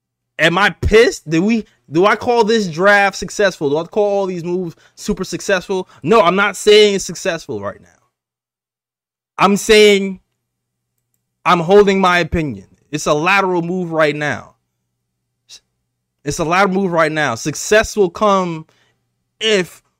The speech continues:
we use these picks to get the correct asset here that's gonna propel us forward to the next level. That's successful. Success will come if we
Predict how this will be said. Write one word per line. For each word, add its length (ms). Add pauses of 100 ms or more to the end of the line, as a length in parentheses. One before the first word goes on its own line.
(160)
we 120
use 340
these 200
picks 400
to 100
get 300 (120)
the 140
correct 400
asset 380
here 340 (140)
that's 180
gonna 140
propel 400
us 120
forward 480 (200)
to 80
the 80
next 280
level. 400
That's 240
successful. 720 (1600)
Success 460
will 120
come 300
if 160
we 360